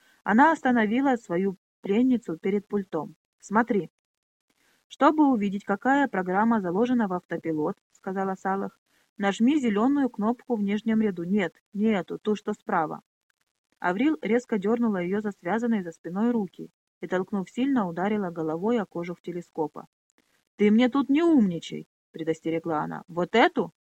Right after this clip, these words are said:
Салах могла только молча кивнуть. Аврил нажала кнопку. Другой рукой она вернула Салах на место. На мониторе появился план полёта. «Марипоза должна была взлететь,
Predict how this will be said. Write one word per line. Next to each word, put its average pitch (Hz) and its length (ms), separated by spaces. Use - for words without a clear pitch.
Салах 320 380
могла 202 300
только 220 340
молча 175 360
кивнуть. 175 520
Аврил 214 480
нажала 180 420
кнопку. - 500
Другой 214 400
рукой 262 300
она 202 180
вернула 196 380
Салах 185 400
на 202 100
место. 196 380
На 190 100
мониторе 247 540
появился 196 640
план 190 300
полёта. 185 520
«Марипоза 277 560
должна 196 400
была 262 280
взлететь, 185 600